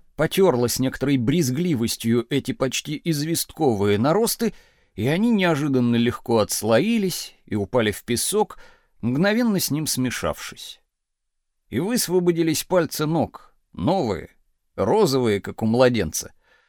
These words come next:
Откуда-то взялись оливковые парусиновые туфельки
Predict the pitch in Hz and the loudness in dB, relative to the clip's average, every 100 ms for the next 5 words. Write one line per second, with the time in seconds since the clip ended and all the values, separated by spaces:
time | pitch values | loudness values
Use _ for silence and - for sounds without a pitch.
0 | _ _ _ _ _ _ _ _ - - | _ _ _ _ _ _ _ _ -6 -4
1 | 233 220 - 147 110 135 190 - 147 170 | -2 0 0 0 0 0 0 0 0 0
2 | - 143 151 151 135 156 143 170 156 156 | -2 -4 -2 -2 -2 -2 -2 -2 -2 2
3 | 175 - 208 - 113 - 107 | 0 0 -4 -2 -4 -2 -4